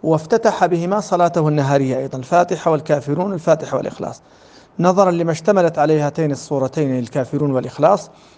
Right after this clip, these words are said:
من التوحيد، من توحيد الله تبارك وتعالى، ونفي الند، ونفي الشريك، ونفي الصاحبة والولد، إلى غير ذلك. نعم،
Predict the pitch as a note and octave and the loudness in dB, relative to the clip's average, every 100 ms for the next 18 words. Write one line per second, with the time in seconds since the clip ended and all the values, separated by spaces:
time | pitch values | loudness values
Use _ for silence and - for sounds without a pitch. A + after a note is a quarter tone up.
0 | _ D#3+ D3+ - C#3 - E3+ C3+ C3 C#3 | _ -2 -2 0 -2 0 -2 0 -2 -4
1 | A#2 C#3 C#3 C3+ B2+ C3+ C#3 C3 C3+ B2+ | -2 -2 0 0 0 -2 -2 -4 -6 -6
2 | C3 D#3 D3+ C#3 C#3 C#3 B2+ D3 C#3 D3+ | -6 -2 -2 -4 -6 -8 -8 -4 -2 -2
3 | C3+ C#3+ C#3 C3 C#3 - D3+ D#3+ D#3 C#3 | -4 -6 -6 -8 -10 -4 0 0 0 -4
4 | C#3+ C3 C3 - D#3 C3+ C#3+ C#3+ D3+ D#3 | -6 -8 -8 -2 0 0 -2 0 0 2
5 | D#3 E3+ E3+ D3 D3+ F3+ D#3+ - - - | 0 2 0 0 -4 -8 -10 -14 -20 -20
6 | - - - - _ D#3+ A2+ | -20 -20 -20 -20 _ -4 -4